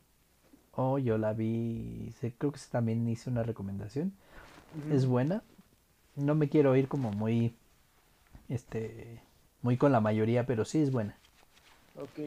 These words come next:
Speaker 2: sí, yo la empecé, la verdad, mm, por estar haciendo otras cosas no me atrapó,
Speaker 1: Ujú.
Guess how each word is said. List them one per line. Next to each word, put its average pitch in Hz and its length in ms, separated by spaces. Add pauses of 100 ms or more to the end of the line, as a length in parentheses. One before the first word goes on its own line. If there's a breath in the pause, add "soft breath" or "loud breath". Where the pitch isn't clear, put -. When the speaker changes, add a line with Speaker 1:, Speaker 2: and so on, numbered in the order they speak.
(140)
Speaker 2:
sí, 151 260
yo 180 400
la 147 80
empecé, 139 540
la 143 80
verdad, 147 260 (500)
mm, 127 300
por 131 180
estar 143 380
haciendo 143 300
otras 127 200
cosas 139 320
no 143 80
me 143 100
atrapó, 135 440 (320)
Speaker 1:
Ujú. 120 220